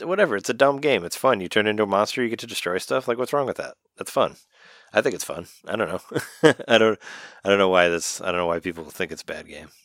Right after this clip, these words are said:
but I don't. I think it's fun. So I definitely, I, I played it. I played through the first couple levels, well, as far as I could get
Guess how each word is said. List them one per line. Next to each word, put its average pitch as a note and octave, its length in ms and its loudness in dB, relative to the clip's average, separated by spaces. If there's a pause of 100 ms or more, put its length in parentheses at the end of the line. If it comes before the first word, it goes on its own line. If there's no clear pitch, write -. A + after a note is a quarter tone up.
(300)
but G#2+ 120 8
I A#2 80 8
don't. F2 280 -4 (120)
I F2 100 -8
think E2 140 -12
it's - 100 -16
fun. - 180 -18 (680)
So - 160 6
I A#2 40 10
definitely, A#2 380 4
I, A2+ 240 6
I - 20 8
played D#2+ 280 2
it. E2 140 -4 (100)
I G2+ 80 0
played G2+ 200 4
through G2 140 -4
the E2+ 80 -10
first - 240 -6
couple E2 240 -2
levels, D#2+ 320 -6
well, A#2 80 4
as A2+ 80 0
far A#2 180 8
as G2 80 2
I G2 120 4
could E2 160 -6
get - 180 -10